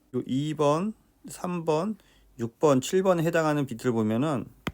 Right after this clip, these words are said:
이 번을 모른다고 치고 삼 번이 영이고 육 번이 영이고 칠 번이 영이기 때문에 얘를 짝수 페리티 하려-, 하려면은 Y가 영이 되는,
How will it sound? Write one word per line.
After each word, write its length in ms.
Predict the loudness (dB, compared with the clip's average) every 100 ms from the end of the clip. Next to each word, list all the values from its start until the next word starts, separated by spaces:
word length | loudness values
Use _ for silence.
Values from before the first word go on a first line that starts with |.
| _ _ _ _ _ _ _ -20 -20 -20 _ _ _ -6
이 160 | -2 2
번을 200 | 2 4
모른다고 440 | 2 4 4 2
치고 580 | -2 -10 -4 -4 -4 -8 _ _ _
삼 280 | -6 -2
번이 240 | 0 0 2
영이고 760 | 2 2 -2 -2 -2 0 -4 -10 _ _ _ _ _ _ _ _ _ _ _ -10
육 260 | -8 -6 -2
번이 240 | 0 2
영이고 640 | 0 2 -2 -2 -2 -2 -6 _ -14
칠 240 | -8 -4
번이 200 | -2 0
영이기 240 | -2 -2
때문에 480 | -4 -4 -2 -2 -2 -2
얘를 220 | -2 -2
짝수 260 | -6 -8
페리티 360 | -6 -4 -4 -2
하려-, 220 | 0 0
하려면은 580 | 0 0 -2 -2 -2 -2
Y가 340 | -2 0 0
영이 260 | 0 0 2
되는, 300 | 2 0